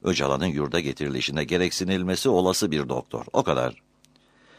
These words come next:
Yüksek düzeydeki bir mit yöneticisi Öcalan'ın yakalanıp yurda getirilişini mitin mi yoksa askerlerin mi sağladığı yolundaki tartışmalar sürerken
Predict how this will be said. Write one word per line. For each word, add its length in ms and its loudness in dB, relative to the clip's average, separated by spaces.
Yüksek 400 4
düzeydeki 540 0
bir 120 2
mit 260 -2
yöneticisi 580 0
Öcalan'ın 440 6
yakalanıp 500 2
yurda 260 2
getirilişini 680 0
mitin 360 0
mi 120 0
yoksa 280 2
askerlerin 520 2
mi 100 0
sağladığı 500 4
yolundaki 400 0
tartışmalar 640 2
sürerken 500 2